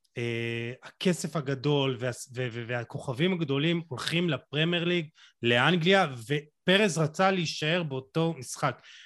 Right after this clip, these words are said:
ואתה לא יכול לעשות את זה אם אין לך אוליגרך עשיר מאחורה,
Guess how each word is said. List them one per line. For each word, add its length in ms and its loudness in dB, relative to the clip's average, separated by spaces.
ואתה 360 4
לא 140 6
יכול 440 6
לעשות 460 0
את 120 0
זה 160 0
אם 240 0
אין 140 2
לך 240 0
אוליגרך 480 4
עשיר 360 0
מאחורה, 560 0